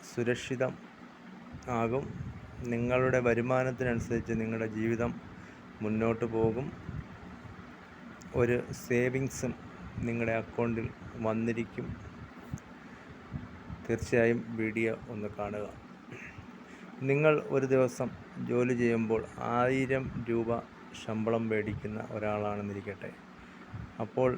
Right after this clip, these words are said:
നിങ്ങളുടെ ചെലവെന്ന് പറയുന്നത്, ഒരു ദിവസത്തെ ചെലവ് നിങ്ങൾ ഒരു എണ്ണൂറ് രൂപയിൽ ഒതുക്കാൻ ശ്രമിക്കുക.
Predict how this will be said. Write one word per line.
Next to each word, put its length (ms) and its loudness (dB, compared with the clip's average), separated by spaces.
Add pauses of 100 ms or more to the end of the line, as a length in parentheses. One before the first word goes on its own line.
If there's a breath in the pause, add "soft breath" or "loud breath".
(240)
നിങ്ങളുടെ 540 4 (2500)
ചെലവെന്ന് 600 6
പറയുന്നത്, 480 4 (380)
ഒരു 140 4 (120)
ദിവസത്തെ 540 2 (500)
ചെലവ് 400 0 (840 loud breath)
നിങ്ങൾ 260 6 (420)
ഒരു 160 4 (480)
എണ്ണൂറ് 580 4 (420)
രൂപയിൽ 440 4 (680)
ഒതുക്കാൻ 420 2 (280)
ശ്രമിക്കുക. 540 0